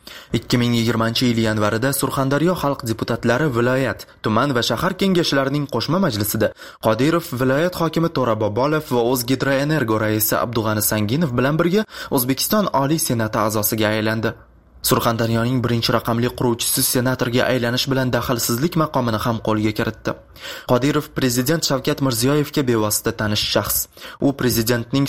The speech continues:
Surxondaryoga qiladigan tashriflari chog'ida unga o'z biznes loyihalarini taqdim qiladigan kam sonli tadbirkorlar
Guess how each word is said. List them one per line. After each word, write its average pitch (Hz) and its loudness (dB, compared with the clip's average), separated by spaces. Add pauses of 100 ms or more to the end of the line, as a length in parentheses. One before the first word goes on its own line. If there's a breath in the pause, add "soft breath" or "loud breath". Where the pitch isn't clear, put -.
Surxondaryoga 127 2
qiladigan 139 0
tashriflari 120 0
chog'ida 165 2
unga 127 0 (100)
o'z 120 2
biznes 151 2
loyihalarini 117 0
taqdim 110 0
qiladigan 113 2 (100)
kam 127 0
sonli 123 2
tadbirkorlar 107 0